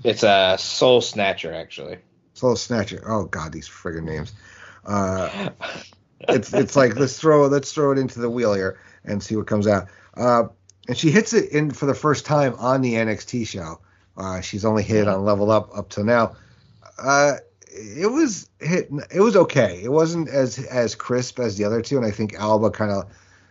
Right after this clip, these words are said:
Speaker 2: had to walk a bit into it to se-, to, to take the move. Um,
Speaker 1: Mm.
Speaker 2: but I, I was okay with it. I just, I worry about Sol though, because,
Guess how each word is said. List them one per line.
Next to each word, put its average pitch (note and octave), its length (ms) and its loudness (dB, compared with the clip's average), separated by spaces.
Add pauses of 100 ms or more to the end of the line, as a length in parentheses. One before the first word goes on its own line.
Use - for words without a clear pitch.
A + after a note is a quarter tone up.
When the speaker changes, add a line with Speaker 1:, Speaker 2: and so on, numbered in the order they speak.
(220)
Speaker 2:
had A2 220 0
to G#2 440 -2
walk A2+ 420 4
a A#2 80 0
bit G#2+ 240 0
into A2+ 380 -2
it C3 100 -2
to - 100 -6
se-, C3 360 -2
to, B2 260 -4
to C3 240 -4
take C3 260 -6
the C#3+ 100 -2
move. D3 240 -2 (600)
Um, B2 580 2
Speaker 1:
Mm. G2+ 320 -6
Speaker 2:
but D#3+ 360 2
I, B3 260 2
I C4+ 140 4
was D4+ 180 2
okay A#3 280 4
with G3 140 4
it. D3 220 4
I E3+ 140 0
just, - 360 -8 (580)
I D3 140 0
worry D#3 380 2
about C#3 320 2
Sol A#2+ 380 -2
though, C#3+ 360 0
because, G#2+ 880 -12